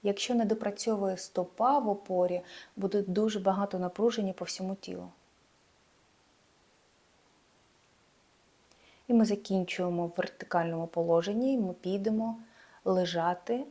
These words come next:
але тренуватись в положенні лежачи. Лягаємо на килимок, беремо ролер, підкладаємо під нижній кут лопаток,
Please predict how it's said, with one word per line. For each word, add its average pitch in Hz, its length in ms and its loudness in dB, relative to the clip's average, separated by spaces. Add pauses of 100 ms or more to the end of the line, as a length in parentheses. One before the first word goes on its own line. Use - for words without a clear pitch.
(1200)
але 175 240 4
тренуватись 160 960 -4 (1700)
в - 40 -20
положенні 202 480 0
лежачи. 175 480 -6 (1500)
Лягаємо 190 480 2
на 220 180 4
килимок, 180 680 -4 (500)
беремо 190 480 4
ролер, 185 520 6 (1500)
підкладаємо 196 680 4 (280)
під 240 360 -2
нижній 185 640 0
кут 175 200 -8
лопаток, 175 640 -4